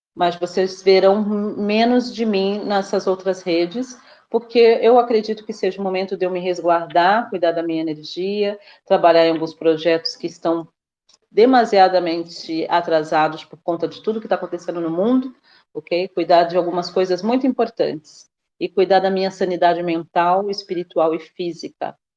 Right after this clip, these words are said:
ok? Eu sou aquela, aquele tipo que sempre vai na contramão do mundo mesmo,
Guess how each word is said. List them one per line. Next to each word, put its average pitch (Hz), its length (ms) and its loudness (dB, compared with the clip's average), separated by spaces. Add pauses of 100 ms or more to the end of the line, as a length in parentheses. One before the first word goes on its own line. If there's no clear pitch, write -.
(220)
ok? 196 440 -8 (460)
Eu 214 120 -2
sou 233 160 4
aquela, 190 520 4
aquele 180 280 -4
tipo 202 320 -6
que 202 100 -8
sempre 240 260 -2
vai 208 160 2
na 190 120 2
contramão 175 500 0
do 165 100 -2
mundo 170 460 -4 (120)
mesmo, 202 440 2